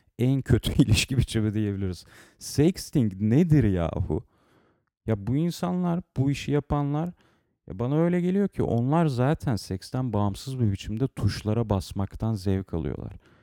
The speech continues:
Onlar için zaten gündelik hayatta mesajlaşma falan bir ön sevişme. O tuşlara basarken o duydukları haz, inanılmaz bir şey. Nietzsche piyano çalarken mastürbasyon yaparmış.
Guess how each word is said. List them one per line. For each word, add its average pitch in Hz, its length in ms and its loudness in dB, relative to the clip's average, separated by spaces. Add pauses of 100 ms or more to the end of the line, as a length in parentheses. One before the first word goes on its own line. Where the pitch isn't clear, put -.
(220)
Onlar 127 340 0
için 135 220 -2
zaten 127 460 0
gündelik 117 460 0
hayatta 120 320 0
mesajlaşma 107 920 0
falan 120 420 -4
bir 120 160 -4
ön 113 200 6
sevişme. - 600 -4 (400)
O - 100 -6
tuşlara 120 520 -2
basarken 123 640 0
o 117 160 2
duydukları 110 540 4
haz, 95 680 2 (500)
inanılmaz 113 760 6
bir 87 60 -2
şey. - 200 -6 (880)
Nietzsche 117 500 2 (420)
piyano 113 320 8
çalarken 117 600 4
mastürbasyon 101 800 2
yaparmış. - 640 -2